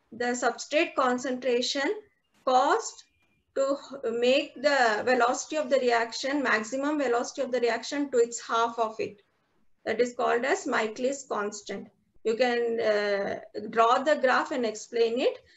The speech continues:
So Mi-, Michaelis constant shows the inverse measures of the affinity of the enzyme to the substrate.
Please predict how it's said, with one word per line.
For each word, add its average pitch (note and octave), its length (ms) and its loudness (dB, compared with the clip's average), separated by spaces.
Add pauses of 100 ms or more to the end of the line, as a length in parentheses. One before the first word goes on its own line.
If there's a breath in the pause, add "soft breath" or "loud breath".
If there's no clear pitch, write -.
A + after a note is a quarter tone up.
(160 soft breath)
So B3 180 2
Mi-, A#3 420 2
Michaelis A#3+ 560 0
constant C#4 720 -2 (280)
shows B3 480 0
the C#4 180 2 (400 soft breath)
inverse D4 540 4
measures C4+ 580 2
of A#3+ 240 -4
the B3 260 2
affinity B3+ 560 -4
of A#3 200 0
the A3+ 80 0
enzyme A3+ 480 -2
to A#3 100 4
the A#3 120 -2
substrate. - 600 -8